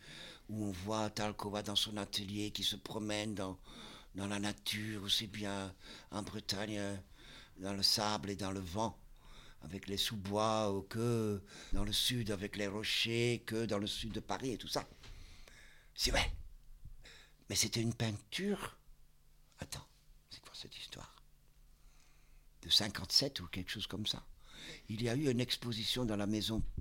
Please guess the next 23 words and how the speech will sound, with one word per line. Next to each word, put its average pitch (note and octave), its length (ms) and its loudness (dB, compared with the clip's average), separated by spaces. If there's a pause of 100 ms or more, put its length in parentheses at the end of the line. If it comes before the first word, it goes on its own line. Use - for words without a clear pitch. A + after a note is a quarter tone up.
(300)
parentale A2+ 520 10
de F2+ 80 0
Talcoat, F#2 460 2 (240)
en A#2+ 140 12
Quimperlé, A2 640 6 (520)
en - 60 -4
Bretagne. C3+ 400 2 (1600)
Et - 80 12
ça D#3 120 12
a - 20 12
brûlé. G#2+ 400 10 (960)
Le F#2 60 -4
premier G2 200 0
étage, C3 380 -2 (400)
là G2 160 0
où G2 80 0
il F#2+ 60 0
y G2 40 2
avait F#2+ 160 -2
l'exposition, F#2 720 -4 (400)
avec G#2 280 0
cette D2+ 260 -8
peinture, G2+ 400 -2